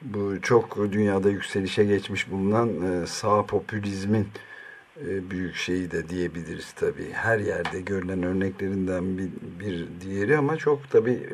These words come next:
mesela burada Türkiye, e, Dışişleri Bakanı'nın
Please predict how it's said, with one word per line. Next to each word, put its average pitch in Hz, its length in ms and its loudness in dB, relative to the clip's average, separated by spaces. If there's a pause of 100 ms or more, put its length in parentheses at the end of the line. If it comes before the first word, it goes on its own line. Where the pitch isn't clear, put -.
(160)
mesela 98 340 4 (120)
burada 95 340 0
Türkiye, 92 560 0
e, 87 600 -6 (840)
Dışişleri 92 600 2
Bakanı'nın 101 580 4